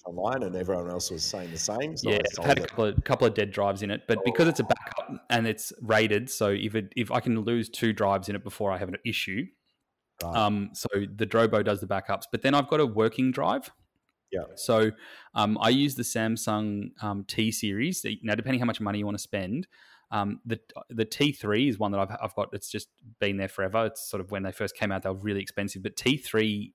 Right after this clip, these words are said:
Speaker 2: Samsung S S D drives, they're about the size of a credit card,
Speaker 1: Yeah.
Speaker 2: um, and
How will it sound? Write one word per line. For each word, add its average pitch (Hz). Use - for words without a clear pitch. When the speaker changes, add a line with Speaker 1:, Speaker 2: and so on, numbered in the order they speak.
Speaker 2:
Samsung 107
S 101
S 104
D 101
drives, 98
they're 107
about 127
the 208
size 156
of 120
a 113
credit 95
card, 139
Speaker 1:
Yeah. 107
Speaker 2:
um, 101
and 104